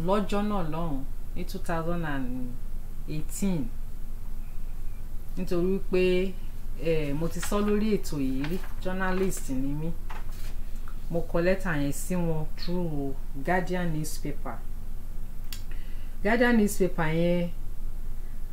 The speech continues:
wọ́n publish story yẹn ní August twenty, twenty nineteen. Story yẹn náà ńkọ́,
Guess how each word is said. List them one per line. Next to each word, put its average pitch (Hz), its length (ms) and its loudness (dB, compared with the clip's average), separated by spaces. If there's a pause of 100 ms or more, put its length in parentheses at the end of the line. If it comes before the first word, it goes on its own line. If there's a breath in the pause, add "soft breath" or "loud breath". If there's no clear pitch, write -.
(380)
wọ́n 202 160 -2
publish 220 580 2 (160)
story 214 460 0
yẹn 160 300 0
ní 190 380 0 (920)
August 214 500 0
twenty, 170 560 2 (880)
twenty 190 360 -2
nineteen. 156 600 0 (880 loud breath)
Story 277 520 4
yẹn 196 160 4
náà 226 240 4
ńkọ́, 202 280 2